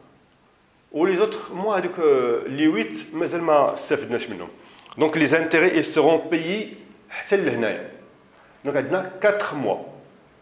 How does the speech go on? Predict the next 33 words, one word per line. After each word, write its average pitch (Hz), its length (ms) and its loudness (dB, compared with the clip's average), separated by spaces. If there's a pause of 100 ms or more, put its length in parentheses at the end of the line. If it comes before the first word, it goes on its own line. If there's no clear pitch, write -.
(2500)
Le 160 140 0
montant 175 600 2
des 135 120 0
charges 147 520 0
à 139 60 2
payer 131 600 -2
qui 151 120 -2
concerne 151 400 0
هاد 135 180 0
l'exercice 131 640 -4
au 131 80 -2
mazal 117 240 0
ما 113 100 0
تخلصوش, - 720 -6 (640)
ça, - 180 -2 (180)
ça - 200 -4
porte - 300 -4
sur 175 220 -8 (200)
quatre 151 260 0
mois. 101 200 -4
Donc 110 160 -6
غادي 127 160 -2
نديرو 131 220 -2
بحال 165 180 0
كيف - 180 -6
درنا 117 200 0
من 113 100 -2
قبل. 190 300 -4 (580)
غناخدو 156 400 2
sept 160 260 -6
mille 139 180 -2
deux 113 120 -4
cents 220 260 -2